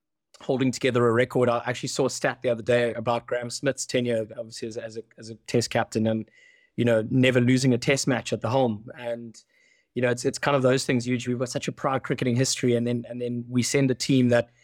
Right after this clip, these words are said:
albeit there's some, some great players in there, there's, you know, there's no one holding that, that team together, you know, from, you know, Dean Elgar was incredible for, for a number of years, but, you know, with a, a, a team as strong as New Zealand, you know, you're gonna come up,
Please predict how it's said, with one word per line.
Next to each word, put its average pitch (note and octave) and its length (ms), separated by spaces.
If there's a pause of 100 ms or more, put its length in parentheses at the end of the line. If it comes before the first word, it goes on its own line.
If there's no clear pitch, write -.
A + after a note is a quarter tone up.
(560)
albeit C#3 420
there's B2+ 160
some, B2+ 180
some B2 160
great A#2 240
players B2+ 380
in A#2+ 80
there, A#2 160
there's, A#2 380
you A#2+ 100
know, A#2 100
there's B2 200
no C#3 80
one C#3 100
holding B2+ 300
that, - 420
that - 160
team A2+ 220
together, A#2+ 400
you A2+ 100
know, A2+ 120
from, A2+ 280
you A#2 60
know, A2 160
Dean C3 240
Elgar B2 260
was A2+ 140
incredible A#2 440
for, A2+ 300
for - 160
a A#2 60
number A#2 240
of G#2+ 80
years, A#2 280
but, - 240 (440)
you C3 80
know, A#2+ 120
with B2 200
a, B2+ 320
a, C3 60
a - 20
team B2+ 360
as A#2+ 120
strong B2+ 260
as A#2+ 140
New A#2+ 80
Zealand, A#2 340
you A#2+ 60
know, A#2+ 100
you're A#2 220
gonna B2+ 160
come B2+ 180
up, A2+ 180